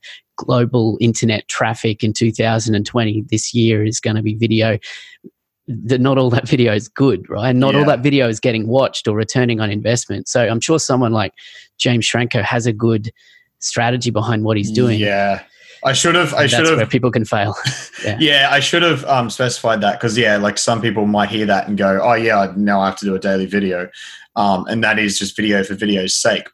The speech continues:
Speaker 2: But, um, what I've seen Shramko doing, I was at a conference with him, uh, sitting next to him, and I saw him writing down a lot of notes while he was talking to people.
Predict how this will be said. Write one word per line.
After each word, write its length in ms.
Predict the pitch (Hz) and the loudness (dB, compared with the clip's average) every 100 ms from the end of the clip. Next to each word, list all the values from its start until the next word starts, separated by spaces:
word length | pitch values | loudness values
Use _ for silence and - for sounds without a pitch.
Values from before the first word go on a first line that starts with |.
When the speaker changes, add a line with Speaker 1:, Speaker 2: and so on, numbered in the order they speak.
| _ | _
Speaker 2:
But, 320 | 151 113 - - 120 | 0 0 -4 -10 -6
um, 360 | 110 101 95 | -2 -2 -4
what 260 | 107 120 131 | -2 0 2
I've 160 | 123 | 2
seen 200 | - 113 | -2 -2
Shramko 520 | 101 113 120 127 113 101 | -2 0 0 0 -2 0
doing, 320 | 95 95 95 | -2 -2 0
I 100 | 113 | 2
was 320 | 113 98 - 107 | 2 0 -2 -2
at 100 | 101 | -2
a 40 | |
conference 420 | - 110 113 101 | -2 -2 -2 -4
with 140 | 110 104 | -4 -2
him, 280 | 104 98 98 - - - _ | 0 0 -2 -14 -18 -20 _
uh, 340 | 110 104 104 - 107 | 0 2 2 0 -4
sitting 320 | - 113 107 | -2 -2 0
next 240 | 104 104 | 0 0
to 120 | - 107 | 0 0
him, 240 | 104 101 - | 2 0 -2
and 640 | 104 104 104 104 104 104 - | -2 0 0 0 0 -2 -4
I 60 | 107 | -4
saw 240 | - 151 | 2 2
him 160 | 156 131 | 2 2
writing 460 | 113 120 117 110 | 2 2 0 -2
down 180 | 104 107 | -2 -2
a 40 | |
lot 180 | 107 107 | 0 -2
of 120 | 92 | -4
notes 460 | 87 127 156 - - | -4 -2 -2 -6 -10
while 200 | 113 110 | -6 -4
he 140 | 104 104 | -2 -4
was 120 | 95 | -4
talking 380 | - 120 127 127 | -4 -4 0 0
to 100 | - | 0
people. 440 | 95 92 92 101 | -4 -8 -10 -12